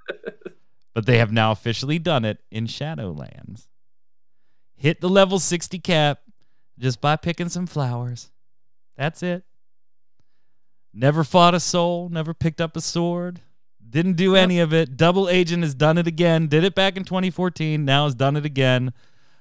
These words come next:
Speaker 1: uh, with a new level cap of sixty. Just not even allied with anybody.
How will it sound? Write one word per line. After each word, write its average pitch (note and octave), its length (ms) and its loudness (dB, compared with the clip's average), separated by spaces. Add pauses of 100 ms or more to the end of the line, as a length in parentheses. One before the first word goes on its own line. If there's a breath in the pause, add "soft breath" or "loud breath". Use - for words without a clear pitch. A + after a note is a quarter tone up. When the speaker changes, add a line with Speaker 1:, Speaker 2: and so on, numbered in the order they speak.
Speaker 1:
uh, G#2 680 -2 (160)
with G#2+ 160 -4
a A2 40 -2
new A#2 160 0
level A2+ 240 -2
cap A2 280 -4
of G#2+ 100 -6
sixty. F#2 460 -6
Just - 320 -12 (360)
not D3 200 4
even F3+ 440 -4
allied C3 420 2
with G2+ 100 -4
anybody. F#2 480 -4